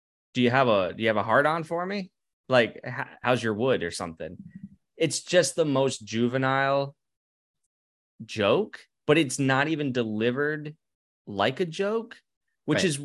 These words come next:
Speaker 1: which is my, like, this movie's tone is so weird for me, where it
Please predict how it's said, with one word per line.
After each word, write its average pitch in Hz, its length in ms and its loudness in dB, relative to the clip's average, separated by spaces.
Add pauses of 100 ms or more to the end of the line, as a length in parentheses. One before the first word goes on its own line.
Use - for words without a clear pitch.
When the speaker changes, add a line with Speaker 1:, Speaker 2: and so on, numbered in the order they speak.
(140)
Speaker 1:
which 165 260 -2
is 156 100 -6
my, 160 380 0 (380)
like, 123 200 0
this 139 180 -4
movie's 151 400 0
tone 120 360 -2
is 104 140 -4
so 113 200 -2
weird 101 360 -4
for 120 140 -4
me, 127 360 -4 (480)
where 120 280 8
it 123 280 0